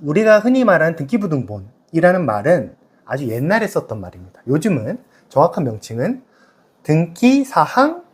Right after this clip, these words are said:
증명서. 뭐라고요? 등기사항 증명서라고 이야기를 해야 됩니다. 자,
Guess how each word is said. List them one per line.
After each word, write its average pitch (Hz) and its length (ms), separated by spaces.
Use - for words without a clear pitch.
증명서. 196 680
뭐라고요? 135 460
등기사항 233 1400
증명서라고 160 1400
이야기를 117 600
해야 123 140
됩니다. - 580
자, 90 460